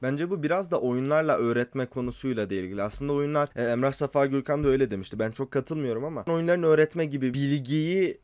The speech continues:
aktarma gibi çok bir amaçları yok. Ama daha ziyade ilgi uyandırma gibi bir rol üstlenebiliyorlar. Sence o doğru mu? Yani atıyorum sen felsefe öğretemezsin bir insana ama bir oyunla uzak doğu felsefesine dediğin gibi ilgi uyandırabilirsin. Veya tarihsel bir olaya, sırf felsefeyle kısıtlı da değil bence. Yani bir ilgi uyandırabilirsin.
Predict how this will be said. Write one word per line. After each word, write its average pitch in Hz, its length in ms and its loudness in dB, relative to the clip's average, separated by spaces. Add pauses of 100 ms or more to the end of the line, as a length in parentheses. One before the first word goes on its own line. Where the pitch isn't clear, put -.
aktarma 147 500 0
gibi 131 260 -4
çok - 280 -4
bir 139 40 4
amaçları 123 500 0
yok. 139 180 -2
Ama 139 200 0
daha 156 180 4
ziyade 180 340 2
ilgi 147 320 0
uyandırma 151 560 2
gibi 127 320 -2
bir 131 200 2
rol 123 200 4
üstlenebiliyorlar. 98 800 -4
Sence 135 440 -2
o 160 160 2
doğru 113 240 6
mu? 123 80 -2
Yani 123 260 0
atıyorum 135 360 0
sen 147 200 0
felsefe 160 480 0
öğretemezsin 135 880 2
bir 104 60 -2
insana 117 340 -4
ama 147 260 2
bir 143 160 -2
oyunla 151 720 4
uzak 151 360 4
doğu 139 120 4
felsefesine 123 720 -4
dediğin 127 280 -2
gibi 135 160 -4
ilgi 139 360 -2
uyandırabilirsin. 107 800 0
Veya 123 180 0
tarihsel 139 520 0
bir 104 60 -12
olaya, 98 200 -4
sırf - 440 -12
felsefeyle 131 680 0
kısıtlı 147 480 -6
da 147 120 4
değil 147 200 2
bence. 101 260 -2
Yani 110 280 -2
bir 139 100 -2
ilgi 156 260 -6
uyandırabilirsin. 92 800 -2